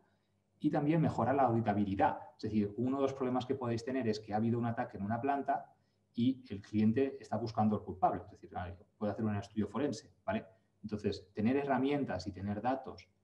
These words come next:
y registros que sirvan para decir, "No, no ha sido, no he sido yo, porque fíjate, he podido prever este blo-, este, este ataque, lo iba a bloquear", etcétera, etcétera. Eso os puede ayudar en,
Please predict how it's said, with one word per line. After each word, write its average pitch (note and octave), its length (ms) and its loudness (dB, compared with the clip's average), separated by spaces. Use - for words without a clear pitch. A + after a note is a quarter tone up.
y - 40 -16
registros - 580 -2
que G#2+ 120 -4
sirvan A2+ 360 4
para G#2+ 140 2
decir, G#2+ 360 0
"No, - 420 4
no A2 340 8
ha A2+ 100 4
sido, F#2+ 760 0
no G#2+ 120 4
he A2 60 4
sido G#2+ 200 0
yo, C3+ 260 4
porque G#2+ 220 -4
fíjate, B2 560 0
he G2 60 -2
podido G2+ 360 0
prever G2 340 0
este A#2 300 -2
blo-, C3+ 280 2
este, G2+ 360 -6
este - 200 -4
ataque, D3 500 0
lo G2 160 0
iba G2 180 0
a G2 40 -4
bloquear", G#2 340 -2
etcétera, - 360 -12
etcétera. - 280 -20
Eso A#2 320 -4
os G#2+ 140 -8
puede A2 220 0
ayudar F#2+ 500 -2
en, F2+ 460 -6